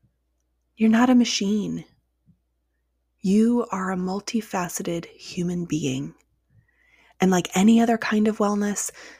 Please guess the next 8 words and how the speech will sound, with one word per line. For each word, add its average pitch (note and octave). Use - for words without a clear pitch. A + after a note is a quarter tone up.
the F#3+
goal A3+
is -
not G3+
perfection, G#3
but G#3
rather A#3
improvement. -